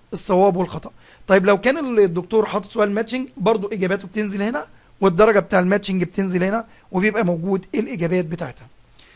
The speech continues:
الامتحان ده كان بيتكون من أربعين مفردة في الاختيار المتعدد، والسؤال التاني اللي هو صواب الخطأ كان فيه اتناشر مفردة. لما جينا صححنا إج-، إجابة، إج-، كراسة الإجابة الخاصة بالمعلم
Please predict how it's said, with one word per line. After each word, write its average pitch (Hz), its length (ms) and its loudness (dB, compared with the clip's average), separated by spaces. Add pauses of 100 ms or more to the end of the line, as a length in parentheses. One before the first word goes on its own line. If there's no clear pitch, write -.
(1000)
الامتحان 214 460 0
ده 233 80 6
كان 233 200 -2
بيتكون 190 380 0
من 185 180 0
أربعين 175 360 -4
مفردة 175 520 -2 (460)
في 190 300 2 (540)
الاختيار 185 400 0
المتعدد، 180 520 -2 (480)
والسؤال 220 440 2
التاني 202 440 0
اللي 185 100 -2
هو 196 80 0
صواب 190 260 0
الخطأ 190 260 -2
كان 190 240 -4
فيه 190 140 -6
اتناشر 190 480 -2 (100)
مفردة. 156 380 -4 (640)
لما 196 220 4
جينا 320 260 2
صححنا 247 680 2 (200)
إج-، 190 220 -6
إجابة، 220 240 4
إج-، 190 300 0
كراسة 202 360 0
الإجابة 208 300 2
الخاصة 202 340 0
بالمعلم 190 560 0